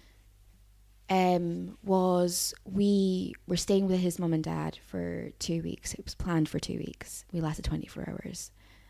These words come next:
And one night he had a run-in with his dad. So his dad was like, "Just leave." So we all packed up about half nine at night and got into the car. And it was, um,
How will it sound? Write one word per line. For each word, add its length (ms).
And 500
one 280
night 160
he 240
had 440
a 80
run-in 360
with 120
his 180
dad. 400
So 680
his 220
dad 180
was 120
like, 160
"Just 180
leave." 360
So 120
we 100
all 120
packed 340
up 240
about 200
half 260
nine 200
at 40
night 400
and 100
got 140
into 180
the 60
car. 400
And 560
it 120
was, 180
um, 640